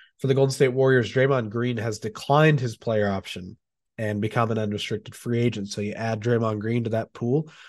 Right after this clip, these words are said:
Let's also add from the Washington Wizards, they're getting talked about a ton here, Kyle Kuzma. He has declined his player option and become an unrestricted free agent. So there's a couple of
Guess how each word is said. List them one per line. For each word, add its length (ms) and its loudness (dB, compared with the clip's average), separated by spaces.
Let's 160 2
also 320 4
add 240 2
from 300 -2
the 60 -4
Washington 520 -2
Wizards, 400 0
they're 160 -2
getting 240 -2
talked 300 -4
about 240 -2
a 40 -4
ton 280 0
here, 320 -2
Kyle 260 4
Kuzma. 460 2
He 120 0
has 160 4
declined 400 -4
his 120 -6
player 300 0
option 440 -6
and 160 -10
become 300 -8
an 60 -4
unrestricted 600 -6
free 220 -2
agent. 380 -2
So 220 -8
there's 200 -6
a 40 -10
couple 280 -2
of 140 -10